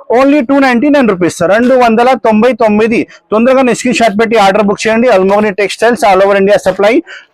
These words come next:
ఎయిట్ కలర్ మ్యాచింగ్ సెట్ ఉంది, మొత్తం ఎయిట్ పీస్ సెట్ ఇవ్వాలి. ఇలాంటి కలర్ మీకు వేరే వేరే కనిపిస్తది. ఇలాంటి బ్యాక్ సెట్ చేస్తే ఇంకా ఫ్లవర్ డిజైన్ కావాలంటే కూడా చాలా ఉంది, రకాల డిజైన్ అయితే చాలా ఉంది. Only టూ నైంటీ నైన్ రూపీస్. తొందరగా స్క్రీన్ షాట్ పెట్టి ఆర్డర్ బుక్ చేయండి.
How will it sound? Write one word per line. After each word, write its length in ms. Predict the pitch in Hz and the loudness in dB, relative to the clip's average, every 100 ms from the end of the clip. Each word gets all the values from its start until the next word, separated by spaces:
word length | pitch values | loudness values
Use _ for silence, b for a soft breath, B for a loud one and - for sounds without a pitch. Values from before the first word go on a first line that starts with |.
| - | 0
ఎయిట్ 180 | 226 240 226 | 0 2 0
కలర్ 200 | 233 233 | 2 2
మ్యాచింగ్ 300 | 208 233 233 - | 0 0 -2 0
సెట్ 140 | 196 214 | -2 0
ఉంది, 160 | 226 247 | 0 0
మొత్తం 300 | 208 240 226 | 0 0 0
ఎయిట్ 120 | 202 240 | -2 -4
పీస్ 140 | 226 208 | -4 -2
సెట్ 160 | 196 208 | -2 0
ఇవ్వాలి. 240 | 180 277 B B 208 | 0 0 B B 0
ఇలాంటి 240 | 220 208 208 | 0 0 -2
కలర్ 180 | 202 240 220 | 0 0 0
మీకు 140 | 233 196 | 0 2
వేరే 160 | 196 190 | 2 2
వేరే 120 | 226 226 | 0 0
కనిపిస్తది. 480 | 175 175 156 131 123 | -2 -2 -2 -2 -2
ఇలాంటి 240 | 143 143 127 | -2 -2 -2
బ్యాక్ 180 | 139 - | -4 -2
సెట్ 160 | 170 151 156 | -6 -4 -4
చేస్తే 240 | - 240 - B - 185 | -4 -6 -6 B -4 0
ఇంకా 120 | 196 - | 0 0
ఫ్లవర్ 280 | 262 185 220 | 2 2 2
డిజైన్ 200 | 196 226 202 | 2 0 2
కావాలంటే 320 | 185 196 196 202 | 2 2 0 0
కూడా 100 | 208 - | 0 0
చాలా 220 | 160 196 214 | 0 2 2
ఉంది, 160 | 196 269 - B B B 151 | 0 -2 -4 B B B -4
రకాల 380 | 160 226 240 180 160 | 0 0 0 0 0
డిజైన్ 240 | 185 226 | 0 0
అయితే 140 | 220 247 190 | 0 -2 0
చాలా 220 | 175 240 220 | 0 0 0
ఉంది. 140 | 233 208 | 0 0
Only 180 | 220 269 247 | 2 0 0
టూ 80 | 247 | 0
నైంటీ 240 | 240 269 247 | 0 0 0
నైన్ 160 | 220 208 | 0 0
రూపీస్. 220 | 202 196 | -2 -2
తొందరగా 360 | 208 226 233 202 | -2 0 -2 -2
స్క్రీన్ 160 | 226 214 | -4 -4
షాట్ 140 | 202 208 | -4 -4
పెట్టి 200 | 214 233 | 0 0
ఆర్డర్ 180 | 185 170 | 0 -2
బుక్ 120 | - | -2
చేయండి. 240 | 151 117 | -2 -2